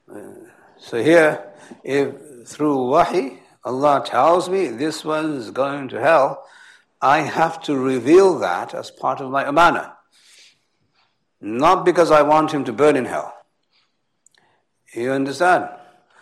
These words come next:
Yeah, so there's a difference between the humanness of the Prophet sallallahu alaihi wasallam and the final word and decree of Allah. Uh, that's who he is. He's Malik Yawmiddin.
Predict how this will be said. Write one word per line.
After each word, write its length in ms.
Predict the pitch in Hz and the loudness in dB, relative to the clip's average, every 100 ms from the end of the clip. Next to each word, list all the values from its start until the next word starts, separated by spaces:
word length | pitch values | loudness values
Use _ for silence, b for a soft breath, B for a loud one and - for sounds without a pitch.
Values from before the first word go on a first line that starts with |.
| b b b _ _ | b b b _ _
Yeah, 300 | 120 98 98 | -16 -14 -16
so 220 | 95 113 | -14 -8
there's 160 | 120 127 | -6 -6
a 60 | 120 | -4
difference 460 | 143 156 127 95 | -4 0 -2 -4
between 360 | 95 113 110 120 | -12 -12 -10 -10
the 80 | 117 | -6
humanness 800 | 143 160 143 117 - - - - | -2 -2 -2 -6 -10 -18 -18 -14
of 240 | 110 107 | -12 -12
the 60 | 104 | -12
Prophet 380 | 113 135 123 - | -6 -4 -6 -12
sallallahu 680 | - - 123 117 104 92 90 | -16 -12 -10 -8 -8 -8 -10
alaihi 180 | - | -8
wasallam 220 | 156 131 - b b b b | -6 -6 -8 b b b b
and 480 | - 113 117 120 113 | -12 -8 -8 -8 -10
the 260 | 117 120 117 | -8 -8 -10
final 580 | - 123 147 143 131 113 | -6 -2 -2 -2 -6 -4
word 320 | 123 127 117 | -2 -2 -2
and 160 | 110 | -8
decree 320 | 107 107 - 117 | -12 -12 -10 -10
of 100 | 98 | -10
Allah. 380 | 92 110 90 - - _ - | -4 -2 -2 -6 -20 _ -20
Uh, 240 | 90 90 | -20 -18
that's 340 | 87 107 - - - _ _ _ _ _ | -10 -10 -10 -20 -20 _ _ _ _ _
who 180 | - 117 | -10 -8
he 280 | 101 139 101 | -6 -6 -6
is. 160 | 85 | -10
He's 180 | 113 101 | -14 -8
Malik 280 | 107 104 101 | -6 -6 -8
Yawmiddin. 440 | 92 90 82 - | -14 -18 -20 -20